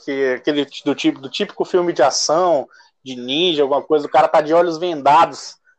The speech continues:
tá com a espada na mão, e aí ele só no, ouvindo, ouvindo o batimento cardíaco da outra pessoa, ele tenta acertar ali no canto. Foi o Palocci, entendeu? Ele diz assim, "Não, eu sei que tem alguém aqui na sala,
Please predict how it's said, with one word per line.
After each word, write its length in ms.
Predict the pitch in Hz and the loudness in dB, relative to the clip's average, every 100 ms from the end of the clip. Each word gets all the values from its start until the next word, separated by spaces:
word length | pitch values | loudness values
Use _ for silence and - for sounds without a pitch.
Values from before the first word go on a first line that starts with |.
| _ - | _ 0
tá 160 | 147 | 2
com 160 | 143 165 | 2 2
a 140 | 160 | 4
espada 480 | 147 - - 170 180 | 4 0 2 4 4
na 160 | 170 143 | 4 2
mão, 380 | 139 165 185 180 _ _ _ _ _ | 2 2 0 -2 _ _ _ _ _
e 140 | 143 151 | 0 6
aí 260 | 156 151 | 6 6
ele 600 | 160 170 196 208 190 143 131 | 4 2 0 2 2 0 -2
só 280 | - 175 | 0 2
no, 120 | 196 202 | 4 4
ouvindo, 920 | 170 170 170 113 113 151 196 175 139 | 4 6 4 0 -6 -4 -2 -2 0
ouvindo 460 | 131 123 123 151 | 0 0 -4 -4
o 200 | 156 147 - - - | -4 -4 -6 -12 -6
batimento 480 | - 143 151 170 - | 0 0 0 -4 0
cardíaco 760 | 208 170 131 113 143 180 165 139 | 0 2 0 -6 0 2 2 -2
da 80 | 139 | 0
outra 180 | 135 | -2
pessoa, 480 | 135 135 - - 156 | -4 -4 -4 -2 0
ele 140 | 175 _ _ - | 0 _ _ -6
tenta 220 | 180 165 165 | -2 0 0
acertar 600 | - 147 - 147 139 - _ _ _ - | -2 -2 4 6 6 2 _ _ _ 0
ali 300 | 165 156 156 | 2 4 2
no 140 | 160 | 0
canto. 280 | - 131 127 | 0 -2 0
Foi 100 | 185 | 0
o 60 | 214 | 2
Palocci, 520 | 294 220 165 156 131 | 4 6 6 4 0
entendeu? 280 | 139 135 180 | -6 -2 -2
Ele 80 | |
diz 80 | 196 | -2
assim, 160 | 208 254 | -4 0
"Não, 100 | 196 | 0
eu 60 | |
sei 260 | 160 - 202 | 0 0 0
que 120 | 202 - | 0 0
tem 80 | 156 | 2
alguém 280 | 147 139 | 2 0
aqui 180 | 139 147 | -2 0
na 140 | 147 139 | 0 0
sala, 420 | - 127 123 | 2 4 4